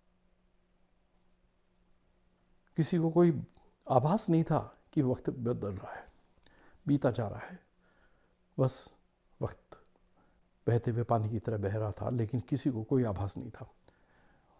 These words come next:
और घाटी में रात का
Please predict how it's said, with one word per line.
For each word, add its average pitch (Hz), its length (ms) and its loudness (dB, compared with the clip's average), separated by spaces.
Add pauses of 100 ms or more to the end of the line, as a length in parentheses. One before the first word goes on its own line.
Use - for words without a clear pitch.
(120)
और 143 140 6
घाटी 131 300 0
में 131 240 0 (2000)
रात 113 220 0
का 104 280 -6